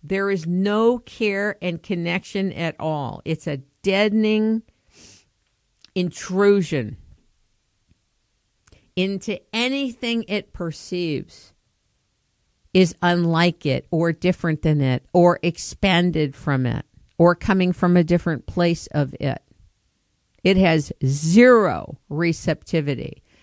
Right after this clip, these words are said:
to anything else outside the dogmatic confines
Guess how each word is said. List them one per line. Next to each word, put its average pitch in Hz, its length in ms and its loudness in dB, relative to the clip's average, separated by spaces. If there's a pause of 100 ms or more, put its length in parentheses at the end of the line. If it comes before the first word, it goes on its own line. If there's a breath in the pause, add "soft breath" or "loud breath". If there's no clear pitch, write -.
(180)
to 175 280 0 (120)
anything 220 760 4
else 170 460 -12
outside 170 640 -6
the 156 60 -14
dogmatic 156 840 -2
confines 160 920 -6